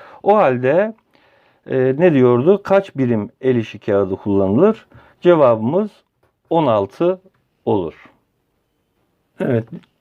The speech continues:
diğer örneğimize geçtik. Bir A B C D eşkenar dörtgeni verilmiş ve bunun alanını seksen santimetre kare olarak belirtmiş.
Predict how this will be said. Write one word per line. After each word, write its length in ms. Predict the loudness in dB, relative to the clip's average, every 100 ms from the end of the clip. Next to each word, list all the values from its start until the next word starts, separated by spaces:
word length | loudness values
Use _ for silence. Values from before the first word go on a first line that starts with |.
| -8
diğer 260 | 0 2 4
örneğimize 600 | 4 4 2 2 2 0
geçtik. 560 | 0 -2 -2 -8 -6 0
Bir 340 | 2 4 2
A 80 | 4
B 180 | 2 0
C 220 | 0 0
D 300 | 0 0 -2 _ _ _ _ _ _
eşkenar 520 | -6 -2 0 2 2 2
dörtgeni 440 | -2 -2 -2 2
verilmiş 520 | 0 0 0 -2 -6 _ _ _ -20 -20 -20 -20 _ 0
ve 180 | 2
bunun 280 | 2 2 0
alanını 800 | 0 2 4 2 -2 0 0 -2 _ _ _ _
seksen 460 | _ -4 -2 -2 -2
santimetre 680 | 0 -2 0 -2 0 -2
kare 280 | 2 2 4
olarak 460 | 4 4 2 0 2
belirtmiş. 580 | 2 2 -2 -6 -8